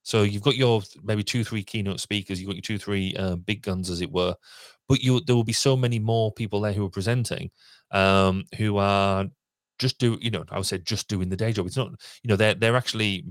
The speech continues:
for some of them, it'll be their first time presenting. Um, it'll be, you know, so it's, it's about us providing a, a good supportive, um,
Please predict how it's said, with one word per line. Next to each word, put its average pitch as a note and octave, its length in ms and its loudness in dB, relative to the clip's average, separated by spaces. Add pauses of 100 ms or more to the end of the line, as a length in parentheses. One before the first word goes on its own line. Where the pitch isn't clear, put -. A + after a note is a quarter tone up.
(140)
for - 220 -6
some C3 140 0
of - 20 2
them, G2 120 0
it'll F2 100 -2
be G2+ 100 -4
their G2 160 0
first G#2 360 -4
time G2 340 -2 (600)
presenting. A2 680 0
Um, G2 640 2
it'll G2+ 220 -6
be, G2 480 -2
you G2+ 100 -4
know, F#2+ 100 -2
so G#2 140 -2
it's, G2 160 -4 (300)
it's G#2+ 120 -8
about A2+ 360 0
us C3 180 4
providing F#2+ 560 -2
a, F#2 160 -2
a G2+ 80 -4
good G2+ 200 -6
supportive, G2 680 -4 (560)
um, F#2 400 0